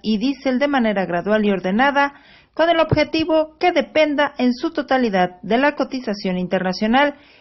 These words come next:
es decir, de los movimientos del mercado.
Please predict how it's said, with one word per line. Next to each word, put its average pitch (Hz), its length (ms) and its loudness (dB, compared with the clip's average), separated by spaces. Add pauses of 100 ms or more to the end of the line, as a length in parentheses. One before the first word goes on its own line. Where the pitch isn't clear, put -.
(160)
es 269 180 2
decir, 262 440 -2
de 247 160 2
los 269 180 -2
movimientos 196 640 0
del 190 160 0
mercado. 175 640 0